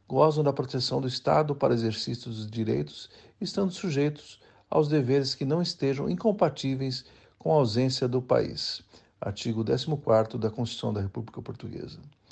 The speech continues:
Ainda, uma opção possível para o problema seria o recurso ao seguro social voluntário. No entanto, conforme a legislação em vigor, existe uma limitação de acesso ao seguro social voluntário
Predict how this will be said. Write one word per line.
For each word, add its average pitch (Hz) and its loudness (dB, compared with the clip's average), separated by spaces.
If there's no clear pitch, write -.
Ainda, 156 2
uma 170 2
opção 165 0
possível 160 0
para 117 4
o 113 0
problema 127 2
seria 151 0
o 165 2
recurso 175 -2
ao 160 -4
seguro 180 -2
social 165 2
voluntário. 147 2
No 202 2
entanto, 175 0
conforme 165 2
a - 4
legislação 123 2
em 110 4
vigor, 143 4
existe 165 0
uma 151 4
limitação 156 2
de 131 2
acesso 151 2
ao 139 -2
seguro 123 -2
social 113 -2
voluntário 123 0